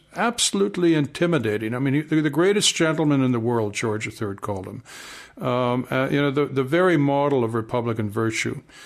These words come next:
And you looked at him, and you could not conceivably imagine that he would misbehave in any way.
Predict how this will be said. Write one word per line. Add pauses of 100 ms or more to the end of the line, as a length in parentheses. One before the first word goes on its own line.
(260)
And
you
looked
at
him,
and
you
could
not
conceivably
imagine (1120)
that
he
would (100)
misbehave
in
any
way.